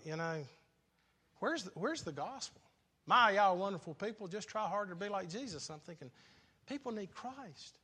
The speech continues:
You need Jesus Christ. You don't need to be like Jesus. It's hard. You can't even keep the Ten Commandments. You wanna be like Jesus?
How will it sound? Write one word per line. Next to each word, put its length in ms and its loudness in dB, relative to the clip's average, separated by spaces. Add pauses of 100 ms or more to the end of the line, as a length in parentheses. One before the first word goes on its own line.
You 120 2
need 220 -2
Jesus 500 -8
Christ. 400 -8
You 60 -2
don't 80 -4
need 120 -4
to 60 -6
be 200 -2
like 280 -6
Jesus. 500 -10 (880)
It's 160 0
hard. 160 -2
You 80 -2
can't 200 4
even 120 2
keep 200 -2
the 60 -10
Ten 200 0
Commandments. 400 -2
You 80 0
wanna 80 -2
be 80 2
like 180 2
Jesus? 480 -6